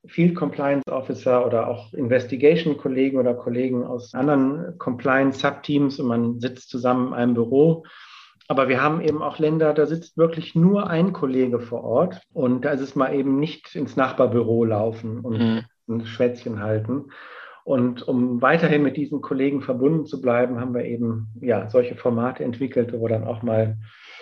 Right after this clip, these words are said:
Speaker 1: weiß ich nicht, wie es in englischer Tradition ist, so Pub-Rätselspiele gemacht. Also es war sehr beliebt, die Kollegen haben sich immer die Zeit genommen. Und das war so gerade in den Hochphasen des Lockdowns, wenn man sprichwörtlich nicht vor die Tür durfte,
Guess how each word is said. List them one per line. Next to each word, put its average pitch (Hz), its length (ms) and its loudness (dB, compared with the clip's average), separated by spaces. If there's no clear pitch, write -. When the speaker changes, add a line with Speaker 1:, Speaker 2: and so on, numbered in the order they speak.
Speaker 1:
weiß 120 180 4
ich 110 60 0
nicht, 110 220 2
wie 147 100 2
es - 240 -6
in 147 120 -4
englischer 139 540 2
Tradition 127 680 2
ist, 120 340 2
so 120 220 -4
Pub-Rätselspiele 139 1400 -2
gemacht. 123 500 -2
Also 151 340 -12
es - 200 -18
war 147 200 6
sehr 170 120 8
beliebt, 170 380 0
die - 80 -8
Kollegen 147 440 -2
haben 143 120 -8
sich - 140 -16
immer 135 100 -4
die 123 140 -6
Zeit 135 280 -6
genommen. 120 500 -4
Und 123 480 0
das 120 200 -6
war 131 180 2
so 120 100 -2
gerade 131 320 2
in 123 80 0
den 117 200 -4
Hochphasen 127 760 -2
des 110 200 -10
Lockdowns, 123 720 2
wenn 123 80 -2
man 117 440 -4
sprichwörtlich 131 580 -2
nicht - 220 -10
vor 123 140 -2
die 120 160 -4
Tür 151 440 -2
durfte, 131 580 -4